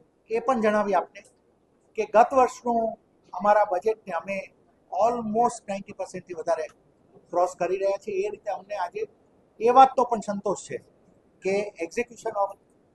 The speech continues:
પચીસ છવ્વીસ પણ અમારું બજેટ ટ્વેન્ટી ફાઈવ ટ્વેન્ટી સિક્સ પણ સારી રીતે થયું છે. આવું જ એક્ઝિક્યુશન, એક્ઝિક્યુશન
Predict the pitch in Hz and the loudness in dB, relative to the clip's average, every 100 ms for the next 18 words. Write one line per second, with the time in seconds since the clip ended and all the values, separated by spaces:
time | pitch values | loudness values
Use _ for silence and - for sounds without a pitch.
0 | _ - 180 214 - 196 190 220 - 165 | _ -6 -6 -8 -6 -2 0 -2 -4 -8
1 | - _ 156 165 160 156 170 156 151 160 | -10 _ -8 -4 -4 -4 -6 -8 -10 -14
2 | 180 _ 170 170 - - - - _ 185 | -14 _ -6 -6 -8 -14 -18 -20 _ -20
3 | - - _ - 147 - 170 185 208 196 | -20 -20 _ -20 -20 -2 -2 0 -4 -8
4 | 220 - - 175 240 208 180 220 202 - | -12 -10 -2 -2 -2 -4 -4 -10 -12 -12
5 | 214 - 160 - - 196 - | -12 -14 -20 -20 -20 -16 -12